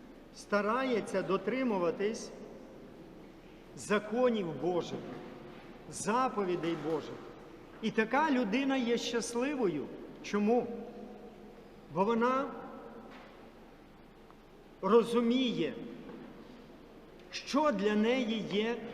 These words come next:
щастя. Якщо ми глянемо, якщо взагалі ми задумаємося над тим і дивимося на сонечко,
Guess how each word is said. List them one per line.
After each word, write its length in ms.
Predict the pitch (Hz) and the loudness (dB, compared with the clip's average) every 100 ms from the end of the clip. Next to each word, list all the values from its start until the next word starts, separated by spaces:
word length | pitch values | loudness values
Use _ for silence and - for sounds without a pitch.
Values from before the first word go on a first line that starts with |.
| - | -10
щастя. 680 | - - 202 190 175 - - - - - - - - - - - - - - - - - | -10 -6 -4 -2 -4 -8 -12 -14 -16 -18 -18 -20 -20 -20 -20 -20 -18 -18 -18 -20 -18 -2
Якщо 260 | 208 202 294 | 0 2 2
ми 100 | 330 | 4
глянемо, 600 | 233 254 311 277 220 196 | 4 4 2 2 4 4
якщо 500 | 190 185 262 262 170 - - - - | 2 0 4 4 4 -4 -10 -12 -10
взагалі 520 | - 208 214 254 254 | -2 2 4 4 4
ми 180 | 202 202 | 4 2
задумаємося 920 | 160 202 240 240 190 160 165 - 160 | 2 2 2 2 0 0 -4 -4 -4
над 240 | 165 160 | -2 -2
тим 220 | 262 302 202 | -2 0 0
і 80 | |
дивимося 680 | 165 233 220 202 180 - 160 131 - - - - - - - | 2 2 2 2 -2 -4 -6 -8 -12 -16 -16 -18 -18 -14 0
на 140 | 269 | 2
сонечко, 960 | - 247 247 247 226 - - 208 208 | 2 4 6 6 4 0 -2 0 0